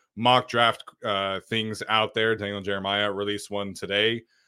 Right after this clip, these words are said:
Um, and we'll have a, like, predictive mock draft at some point once we get more information about, like, where the team's at after the combine and things like that and free agency.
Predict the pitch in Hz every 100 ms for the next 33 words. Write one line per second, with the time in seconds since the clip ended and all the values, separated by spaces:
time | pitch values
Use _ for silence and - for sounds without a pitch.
0 | _ - 101 101 101 110 120 143 180 170
1 | 175 156 135 117 110 104 98 98 107 98
2 | - 104 104 113 107 107 107 - 104 107
3 | 104 _ 98 - 104 95 107 101 98 98
4 | 98 92 98 95 92 92 95 95 101 98
5 | 92 87 87 90 87 - 92 85 95 87
6 | 85 92 92 104 104 - 95 - 87 -
7 | 139 131 127 123 120 110 107 - 110 107
8 | - 95 131 135 - 123 117